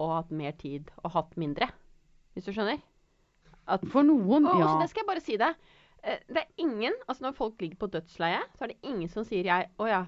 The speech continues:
Speaker 1: fader, jeg skulle gjerne ha jobbet
Speaker 2: Nei,
Speaker 1: mer, jeg,
Speaker 2: men jeg
Speaker 1: i livet
Speaker 2: tror
Speaker 1: mitt.»
Speaker 2: ikke det er så mange som sier sånn,
Speaker 1: Nei,
Speaker 2: «Å,
Speaker 1: de
Speaker 2: fy
Speaker 1: fleste
Speaker 2: søren,
Speaker 1: sier
Speaker 2: jeg
Speaker 1: at
Speaker 2: skulle
Speaker 1: de
Speaker 2: ikke hatt au pair.»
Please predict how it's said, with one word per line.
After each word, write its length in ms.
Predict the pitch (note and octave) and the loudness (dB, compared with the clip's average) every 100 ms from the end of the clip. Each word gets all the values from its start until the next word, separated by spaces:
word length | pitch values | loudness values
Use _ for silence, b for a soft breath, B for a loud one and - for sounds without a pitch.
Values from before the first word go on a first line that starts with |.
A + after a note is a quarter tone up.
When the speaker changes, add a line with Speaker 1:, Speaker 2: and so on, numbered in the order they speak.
| - | -4
Speaker 1:
fader, 200 | G#3+ D3+ D#3 | -4 -4 -4
jeg 60 | E3 | -8
skulle 160 | F#3+ | -6
gjerne 140 | E3+ D#3 | -6 -4
ha 60 | E3 | -6
jobbet 560 | F3 F#3+ D3+ - - | -2 -2 -2 -8 0
Speaker 2:
Nei, 80 | F3 | 4
Speaker 1:
mer, 60 | F4 | 6
jeg, 100 | E4+ | 4
Speaker 2:
men 40 | |
jeg 80 | A3+ | 2
Speaker 1:
i 0 | |
livet 80 | C#4 | 0
Speaker 2:
tror 80 | D4 | -2
Speaker 1:
mitt.» 100 | D4+ | 0
Speaker 2:
ikke 60 | |
det 80 | E4+ | 0
er 20 | |
så 60 | - | 2
mange 180 | B3+ F#3 | 0 0
som 120 | G3+ | -4
sier 80 | G3 | -2
sånn, 160 | F#3 F#3+ | -2 0
Speaker 1:
Nei, 100 | C4+ | 0
Speaker 2:
«Å, 20 | |
Speaker 1:
de 60 | F#4 | 0
Speaker 2:
fy 80 | F#4+ | 0
Speaker 1:
fleste 180 | E4+ - | -2 2
Speaker 2:
søren, 140 | G#3 | 2
Speaker 1:
sier 100 | E3+ | 4
Speaker 2:
jeg 100 | B3 | 4
Speaker 1:
at 40 | |
Speaker 2:
skulle 140 | B3+ D4 | 4 2
Speaker 1:
de 20 | |
Speaker 2:
ikke 140 | - F#3+ | 0 -2
hatt 80 | |
au 80 | A3 | -2
pair.» 220 | G#3+ G#3+ | 0 0